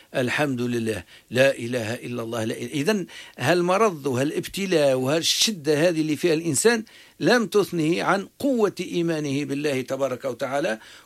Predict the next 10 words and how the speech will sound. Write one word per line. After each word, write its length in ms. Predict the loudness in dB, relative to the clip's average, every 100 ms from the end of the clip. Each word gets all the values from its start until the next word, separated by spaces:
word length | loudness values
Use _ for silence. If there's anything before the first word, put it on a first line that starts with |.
| -4
وقوة 640 | -2 0 0 4 6 4 0 -20 _ -8
ظنه 380 | 2 4 4 2
وحسن 480 | 0 0 0 2 0
ظنه 260 | 0 2
بالله 240 | 0 2 2
على 360 | 2 2 0
أنه 320 | 0 2 2
لا 100 | 4
يكون 340 | 4 2 0 0
له 280 | 2 0